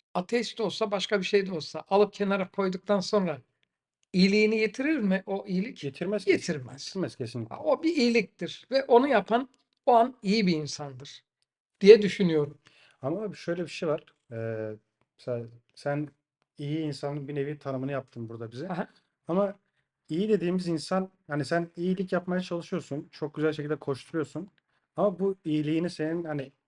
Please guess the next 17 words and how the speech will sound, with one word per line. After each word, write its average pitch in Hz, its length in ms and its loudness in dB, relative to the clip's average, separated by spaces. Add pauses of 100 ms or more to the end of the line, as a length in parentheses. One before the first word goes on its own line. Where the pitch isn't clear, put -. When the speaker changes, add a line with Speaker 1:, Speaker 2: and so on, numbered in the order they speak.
(140)
Speaker 2:
iyi 151 160 0
olduğunu 160 360 4
bilenler 139 420 -2 (320)
e, 127 140 -8
sen 143 240 -4
de 156 100 -4
bunu 180 320 -2
suistimale 147 720 -2
yol 143 120 2
açıyor. 120 260 -8
Mesela 131 280 -6 (320)
senin 156 360 0
iyi 147 320 -2
olduğunu 147 360 0
bilip 180 240 -10
seni 147 220 -2
kullanıyorlar. 135 560 -6